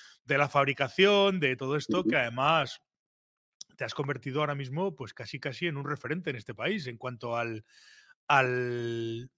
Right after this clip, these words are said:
Speaker 1: montaje de cañas, vamos a decir.
Speaker 2: Mm, bueno, sí, sí, no, no, me dejas un poco <laughs> así sin palabras, así que sí que hace unos años, cuando, cuando yo estaba empezando, bueno, llevaba ya unos años, tal vez.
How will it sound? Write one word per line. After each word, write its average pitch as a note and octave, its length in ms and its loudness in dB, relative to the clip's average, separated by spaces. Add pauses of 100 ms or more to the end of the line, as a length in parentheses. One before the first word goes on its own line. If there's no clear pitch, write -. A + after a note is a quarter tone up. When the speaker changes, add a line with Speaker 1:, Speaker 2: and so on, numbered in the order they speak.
(480)
Speaker 1:
montaje C#3 540 0
de C3+ 120 0
cañas, F#3 280 4
vamos C3+ 220 -4
a C3 40 0
decir. C3 360 -2 (2250)
Speaker 2:
Mm, F#2+ 400 2
bueno, A#2+ 300 6
sí, - 220 6
sí, C3 160 12
no, C3+ 160 12
no, D#3 140 8
me G#2+ 160 8
dejas A2+ 280 8
un B2 100 10
poco C3 420 12
<laughs> - 0 -
así C3 320 10
sin C3 220 12
palabras, C3+ 420 12
así B2+ 120 6
que C3+ 160 12 (640)
sí C#3 100 12
que C#3 560 12
hace C3+ 200 12
unos C3+ 240 12
años, C#3+ 260 12
cuando, G#2+ 560 10
cuando G2 240 8
yo A2 80 8
estaba A#2+ 240 12
empezando, A#2+ 400 10
bueno, C3 160 10
llevaba C3 340 8
ya B2+ 120 10
unos G#2+ 240 6
años, G2 240 4
tal F#2+ 160 4
vez. F2+ 180 0